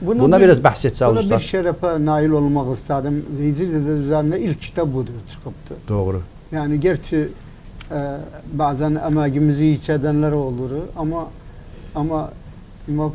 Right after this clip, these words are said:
Speaker 1: ben bundan şeref duyuram. İlk kitabımızdı Hicri Dede üzerine. Hatta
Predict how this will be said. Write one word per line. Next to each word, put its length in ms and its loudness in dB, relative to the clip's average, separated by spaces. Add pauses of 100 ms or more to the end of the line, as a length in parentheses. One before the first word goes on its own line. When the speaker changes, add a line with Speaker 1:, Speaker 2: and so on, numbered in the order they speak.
(540)
Speaker 1:
ben 240 0
bundan 340 2
şeref 400 -2
duyuram. 400 -2
İlk 240 -2
kitabımızdı 840 -4
Hicri 340 0
Dede 200 0
üzerine. 360 -4 (420)
Hatta 480 -2